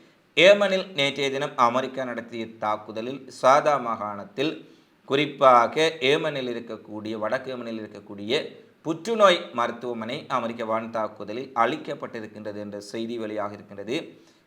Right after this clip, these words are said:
குறிப்பாக, அமெரிக்க படைகள் அல் ரசூல் அல் அசாம் ஆன்காலஜி மருத்துவமனையின் மீது குண்டுவீச்சு நடத்தியதாகவும், இதனால் அந்த மருத்துவமனை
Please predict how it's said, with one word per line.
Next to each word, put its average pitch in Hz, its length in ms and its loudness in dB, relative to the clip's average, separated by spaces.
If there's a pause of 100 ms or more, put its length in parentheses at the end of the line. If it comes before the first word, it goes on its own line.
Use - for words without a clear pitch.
குறிப்பாக, 160 520 4
அமெரிக்க 135 400 2
படைகள் 120 380 0 (200)
அல் 143 360 6
ரசூல் 123 460 0
அல் 123 220 2
அசாம் 123 420 2 (480)
ஆன்காலஜி 139 640 6
மருத்துவமனையின் 113 640 -4
மீது 120 180 -8
குண்டுவீச்சு 110 540 -10
நடத்தியதாகவும், 104 680 -8
இதனால் 113 320 -6
அந்த 104 160 -10
மருத்துவமனை 110 600 -8